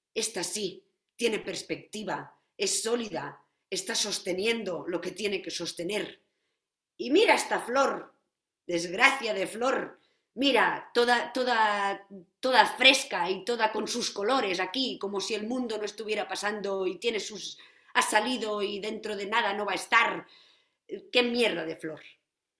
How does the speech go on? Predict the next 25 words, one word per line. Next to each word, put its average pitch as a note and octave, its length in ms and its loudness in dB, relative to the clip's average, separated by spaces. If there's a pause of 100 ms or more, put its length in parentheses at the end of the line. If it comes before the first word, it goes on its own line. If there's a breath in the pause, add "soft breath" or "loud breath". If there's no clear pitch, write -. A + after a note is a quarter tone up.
(280)
Raramente B3 960 0
analizamos F3+ 720 -4
así D#3+ 180 -10
la E3 100 -6
naturaleza, D3 520 -12 (880)
pero A#3+ 160 -2
sí D#4+ 160 4
lo D4+ 100 2
hacemos B3 300 -4
en G#3+ 120 -4
los F3 160 -6
grupos, G#3+ 520 -10
siguiendo G3+ 500 -6
con F#3 100 -4
el F3+ 100 -4
mismo E3+ 220 -4
ejemplo, F3 440 -8 (460)
¿no? B3+ 520 -4 (300)
Cuando A3 220 -4
yo A#3+ 100 -4
tengo A#3+ 240 -6
conflictos A3+ 560 -10
con G3+ 220 -6
gente A3 360 -6
nueva, A3 540 -4